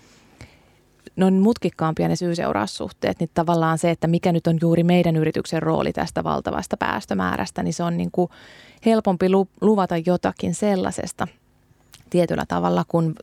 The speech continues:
kun vaikka sit joku tämmönen tosi konkreettinen, että emme käytä turkiksia, silloin se on just niin kuin tehtävä näin. Ja, ja se on aika niin kuin silleen helppo jäljittää, että näin, tehdäänkö näin vai ei.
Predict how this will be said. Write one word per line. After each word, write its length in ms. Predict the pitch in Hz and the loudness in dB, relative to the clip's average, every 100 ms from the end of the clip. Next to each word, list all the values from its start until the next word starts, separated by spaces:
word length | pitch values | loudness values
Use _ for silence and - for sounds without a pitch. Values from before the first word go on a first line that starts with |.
| - | 0
kun 200 | 185 170 | 2 2
vaikka 280 | 170 - | 0 0
sit 120 | 170 180 | -2 0
joku 140 | 185 | 0
tämmönen 200 | 185 190 | 2 2
tosi 200 | 226 233 | 0 -2
konkreettinen, 720 | 254 220 - 185 - - 175 | 0 0 0 -4 -4 -4 -2
että 140 | 170 - | -4 -2
emme 220 | 175 175 | 0 0
käytä 200 | 175 196 - | 0 0 0
turkiksia, 360 | 220 202 202 | 0 0 -4
silloin 260 | 196 185 175 | -2 -2 0
se 80 | 196 | 0
on 140 | 202 | 2
just 300 | 214 208 - _ _ - | 2 2 -2 _ _ -8
niin 140 | - | -4
kuin 120 | - - | -4 0
tehtävä 400 | - - - - | -2 -2 -4 -4
näin. 300 | - - 185 - _ - | -4 -4 -8 -14 _ -6
Ja, 200 | 190 - - | -2 -2 -2
ja 100 | - | -4
se 80 | 160 | 0
on 80 | 170 | 0
aika 200 | 170 175 - | 0 0 -2
niin 160 | - 170 | 0 0
kuin 100 | 170 | 0
silleen 340 | 196 175 165 | 0 -2 -2
helppo 340 | 160 - - - | -2 -4 -2 -2
jäljittää, 640 | - - - - - - - | -2 -2 -8 -8 -6 -6 -6
että 180 | - | -8
näin, 260 | - - 196 - _ | -8 -6 -10 -12 _
tehdäänkö 340 | - 175 190 | -4 -2 -2
näin 200 | 190 185 | 0 0
vai 140 | 196 196 - | 0 -4 -4
ei. 200 | - 190 | -6 -6